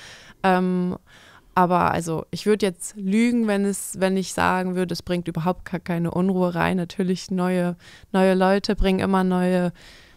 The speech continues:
neue Sachen mit und, ähm, neue, ja, Perspektiven auch irgendwie, neue Möglichkeiten.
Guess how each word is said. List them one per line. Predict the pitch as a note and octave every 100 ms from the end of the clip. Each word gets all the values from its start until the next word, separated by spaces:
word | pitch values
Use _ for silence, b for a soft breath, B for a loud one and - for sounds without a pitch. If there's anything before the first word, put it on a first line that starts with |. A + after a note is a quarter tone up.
| -
neue | F#3 F3+
Sachen | F3 F3 F#3+
mit | F3+ E3+
und, | E3+ F3 F3
ähm, | F3 E3 E3 E3 E3 E3 -
neue, | F3+ F3 E3+ E3+ E3 D#3+ D#3+ -
ja, | D#3+ E3+
Perspektiven | E3+ - F3+ - - - A3 A3+ G#3+ G3+
auch | G3 F#3 F#3 F#3 -
irgendwie, | F#3+ F#3 F#3 F#3 F3+ F3+
neue | F3 E3+
Möglichkeiten. | F3 F#3+ - F3+ - F3+ E3+ - F3+ E3+